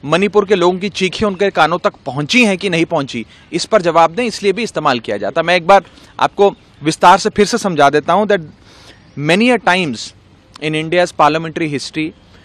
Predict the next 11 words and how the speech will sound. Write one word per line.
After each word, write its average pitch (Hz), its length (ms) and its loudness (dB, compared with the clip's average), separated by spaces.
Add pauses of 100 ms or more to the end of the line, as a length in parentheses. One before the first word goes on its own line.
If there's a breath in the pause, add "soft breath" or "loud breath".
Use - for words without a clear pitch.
(880 soft breath)
critical 233 540 0 (120)
instruments 190 760 -4 (1800)
of 190 420 4 (520)
debate, 160 460 4
dialogue 175 360 6
and 170 140 -4
discussion 156 480 -4
within 160 280 -4
parliament 151 680 0
are 151 160 4
exercised 151 760 0